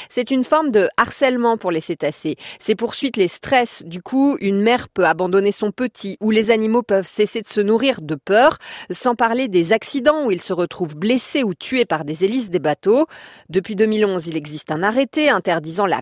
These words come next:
perturbation intentionnelle des animaux en milieu marin, mais il est peu appliqué. Et aujourd'hui, après plus de douze ans, euh, de pourparlers des associations avec les professionnels, elles voient que rien ne change.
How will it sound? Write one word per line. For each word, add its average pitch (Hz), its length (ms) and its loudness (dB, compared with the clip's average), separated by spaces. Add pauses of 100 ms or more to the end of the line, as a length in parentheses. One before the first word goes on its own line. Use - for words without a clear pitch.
(140)
perturbation 208 840 0
intentionnelle 214 600 0
des 190 200 0
animaux 175 260 0
en 269 80 2
milieu 185 240 2
marin, 185 300 2 (300)
mais 156 120 -8
il 139 120 -4
est 139 60 0
peu 226 220 2
appliqué. 226 520 0 (360)
Et 233 60 6
aujourd'hui, 226 380 4
après 175 600 2
plus 196 180 -8
de 185 160 2
douze 220 440 0
ans, 247 280 4
euh, 180 140 2
de 160 100 -4
pourparlers 254 800 0
des 208 180 -2
associations 208 600 0
avec 175 200 0
les 180 80 -2
professionnels, 196 680 0
elles 180 120 2
voient 185 200 0
que - 140 -6
rien 202 340 0
ne 220 100 4
change. 233 480 -2